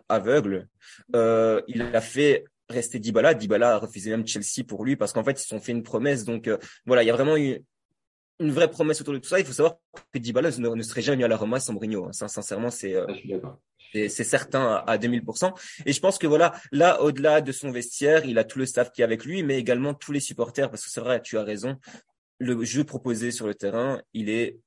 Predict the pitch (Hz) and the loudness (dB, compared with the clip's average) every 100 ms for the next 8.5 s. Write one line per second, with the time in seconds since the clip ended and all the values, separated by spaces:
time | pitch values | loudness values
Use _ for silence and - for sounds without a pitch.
0 | - 110 107 95 95 - - 104 120 120 | -6 -4 -4 -6 -10 -10 -8 -6 -4 -4
1 | - 104 98 117 98 98 92 101 - 117 | -4 -8 -4 -4 -4 -8 -8 -10 -8 -6
2 | 110 117 113 104 101 - 110 101 98 98 | -2 -2 -2 -8 -10 -10 -8 -6 -6 -8
3 | - - 107 - 107 107 110 104 98 104 | -12 -8 -8 -6 -8 -6 -4 -2 -2 -2
4 | 127 147 - - - - - 113 - 143 | -2 -2 -8 -20 -20 -12 -10 -10 -4 -4
5 | 143 117 113 135 135 113 131 113 101 95 | -2 -6 -6 -4 -4 -4 -6 -4 -6 -8
6 | 110 101 110 101 117 110 110 113 69 - | -10 -10 -8 -8 -6 -6 -4 -6 -8 -12
7 | - 117 107 117 113 101 95 - - 160 | -10 -8 -6 -4 -4 -4 -6 -6 0 2
8 | 143 107 107 131 180 | 4 2 2 0 0